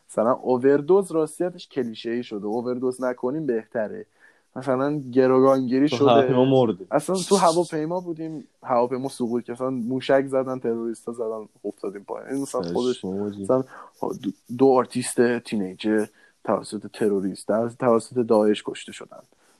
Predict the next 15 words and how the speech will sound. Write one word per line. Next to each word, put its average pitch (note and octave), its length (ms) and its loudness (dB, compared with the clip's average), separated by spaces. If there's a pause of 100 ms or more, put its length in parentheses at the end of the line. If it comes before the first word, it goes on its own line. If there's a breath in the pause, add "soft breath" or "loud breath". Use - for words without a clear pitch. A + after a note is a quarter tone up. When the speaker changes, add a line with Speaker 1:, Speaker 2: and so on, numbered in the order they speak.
(120)
Speaker 2:
اینجا A2+ 180 2
می‌خوای E3 220 4
فیک A#2 400 2
این A2 140 -2
کارو A2 220 2
بکنیم A2 440 0
چند A2 300 -4
ماه؟ A#2 200 -2
Speaker 1:
<laughs> - 1000 -8
نه، C#3 120 6
داداش، D#3+ 240 4
جواب C3 440 2
نیست D3 280 -2
داداش. A#2+ 260 -2
فقط B2+ 240 -6